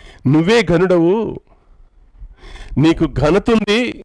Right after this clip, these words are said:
నీ గౌరవం ఉంది, ఆ ఘనతలో, ఆ గౌరవంలో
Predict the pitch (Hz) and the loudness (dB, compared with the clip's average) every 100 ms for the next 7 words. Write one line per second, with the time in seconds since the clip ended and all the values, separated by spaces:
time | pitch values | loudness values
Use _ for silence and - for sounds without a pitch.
0 | - 117 135 120 143 202 220 196 165 175 | -6 -2 0 2 2 4 4 4 2 0
1 | 220 127 120 _ - _ _ - - _ | -2 -8 -14 _ -20 _ _ -20 -20 _
2 | - - - - 117 110 127 165 190 190 | -20 -20 -12 -4 -2 0 2 2 2 2
3 | 180 156 127 113 120 139 135 120 104 104 | 2 2 0 0 0 0 0 0 -2 -2
4 | 123 139 | -4 -8